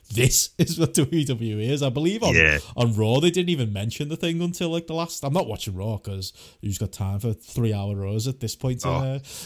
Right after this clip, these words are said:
Speaker 1: in wrestling, but apparently they didn't even mention the match until the last half hour. When,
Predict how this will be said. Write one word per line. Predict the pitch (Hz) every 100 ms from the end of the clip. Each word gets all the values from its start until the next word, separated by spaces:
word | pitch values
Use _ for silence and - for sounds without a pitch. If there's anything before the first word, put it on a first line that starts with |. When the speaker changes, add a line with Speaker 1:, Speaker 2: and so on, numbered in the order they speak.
| -
Speaker 1:
in | 139 135
wrestling, | 139 - 147 135
but | 120 117 -
apparently | - 147 151 143
they | 127
didn't | 123 120
even | 110 107
mention | 104 98 104 120
the | 120
match | 123 117
until | 127 120 120
the |
last | 117 123 -
half | 123 123
hour. | 135 120 104
When, | 101 127